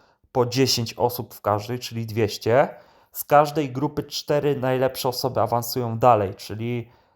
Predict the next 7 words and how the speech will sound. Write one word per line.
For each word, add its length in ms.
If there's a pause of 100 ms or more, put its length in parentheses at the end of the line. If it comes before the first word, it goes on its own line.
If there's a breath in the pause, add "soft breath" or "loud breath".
(180 soft breath)
będzie 280
później 580
druga 340
faza, 420
faza 320
ligowa. 840 (460)
E, 280